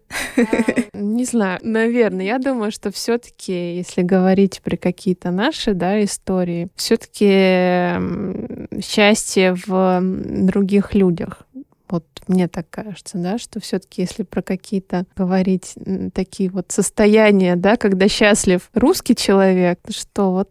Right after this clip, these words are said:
пять минут назад вы там могли там подраться из-за столика в кафе, да, что там кто-то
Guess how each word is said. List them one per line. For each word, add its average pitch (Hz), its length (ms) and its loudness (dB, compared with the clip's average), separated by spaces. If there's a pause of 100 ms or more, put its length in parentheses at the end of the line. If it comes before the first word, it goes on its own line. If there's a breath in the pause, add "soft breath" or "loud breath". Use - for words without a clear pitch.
пять 240 240 4
минут 233 340 4
назад 226 540 4
вы 208 80 2
там 196 440 2 (100)
могли 208 400 4
там 185 320 2
подраться 214 580 2
из-за 208 200 4
столика 311 520 2
в - 100 -6
кафе, 190 440 -2
да, 190 180 2
что - 220 -6
там 180 260 -2
кто-то - 380 -2